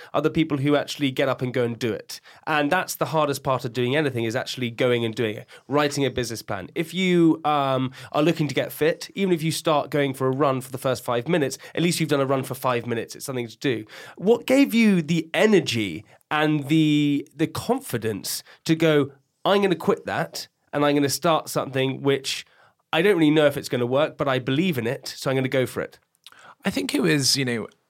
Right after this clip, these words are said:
Speaker 2: at a young age, you probably have that natural sort of energy inside of you where if you're really passionate about a subject, um,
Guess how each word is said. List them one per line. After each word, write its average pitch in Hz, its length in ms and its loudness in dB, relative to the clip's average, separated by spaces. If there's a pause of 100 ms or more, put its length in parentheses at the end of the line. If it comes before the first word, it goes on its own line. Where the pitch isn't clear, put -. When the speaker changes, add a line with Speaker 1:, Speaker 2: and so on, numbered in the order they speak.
(460)
Speaker 2:
at 127 120 -2
a 127 60 -4
young 123 240 -2
age, 113 420 -2
you 113 140 -6
probably 123 340 -6
have 120 260 0
that 113 160 0
natural 123 500 -6
sort 110 160 -8
of 107 60 -4
energy 120 260 -4
inside 120 360 -2
of 131 100 0
you 104 220 -6 (360)
where 117 400 2 (200)
if 156 160 -2
you're 151 140 2
really 135 400 0
passionate - 600 -2
about 101 300 -2
a 107 40 -6
subject, - 600 -2 (100)
um, 107 380 -2